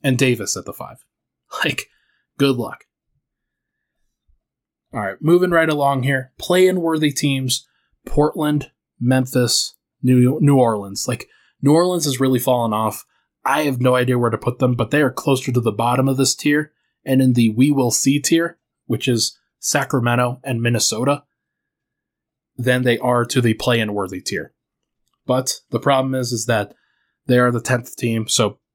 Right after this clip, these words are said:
by definition, that if they, if they make this spot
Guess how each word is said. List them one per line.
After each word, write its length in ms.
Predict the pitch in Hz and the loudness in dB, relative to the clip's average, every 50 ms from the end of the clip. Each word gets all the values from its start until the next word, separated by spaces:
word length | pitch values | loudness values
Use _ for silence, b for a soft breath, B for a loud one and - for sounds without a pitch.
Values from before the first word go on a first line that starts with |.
| _ - | _ -4
by 240 | - 120 123 123 | -2 -2 0 0
definition, 600 | 123 120 127 113 - 117 113 113 - - - 113 110 | 0 2 0 0 0 -2 -2 -2 0 0 0 0 0
that 140 | 117 110 117 | 0 0 0
if 200 | 110 - - - | -2 -2 -4 -2
they, 320 | 127 117 117 113 113 113 - _ _ _ _ - | -2 -2 0 0 -2 -4 -6 _ _ _ _ -4
if 180 | 139 127 - | -4 -2 -2
they 200 | - 131 131 127 | 0 2 2 2
make 360 | 123 117 117 123 131 127 - | 2 2 2 0 0 -2 -2
this 220 | - 139 120 - - | -2 0 0 0 0
spot 480 | - - 139 120 110 98 - - - | -2 -2 -2 -2 -2 -4 -4 -6 -8